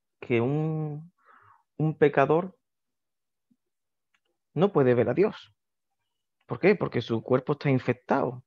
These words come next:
Ya venimos mal de fábrica. Estamos con el pecado y no podemos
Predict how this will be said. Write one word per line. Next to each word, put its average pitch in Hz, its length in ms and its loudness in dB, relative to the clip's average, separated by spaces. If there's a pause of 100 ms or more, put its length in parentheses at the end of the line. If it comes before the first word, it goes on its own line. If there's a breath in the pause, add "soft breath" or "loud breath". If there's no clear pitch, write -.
Ya 135 280 4
venimos 139 460 4
mal 131 220 4
de 127 120 4
fábrica. 165 580 0 (920)
Estamos 160 320 2
con 139 120 2
el 127 140 0
pecado 156 400 2
y 135 60 -2
no 165 120 0
podemos 139 380 -2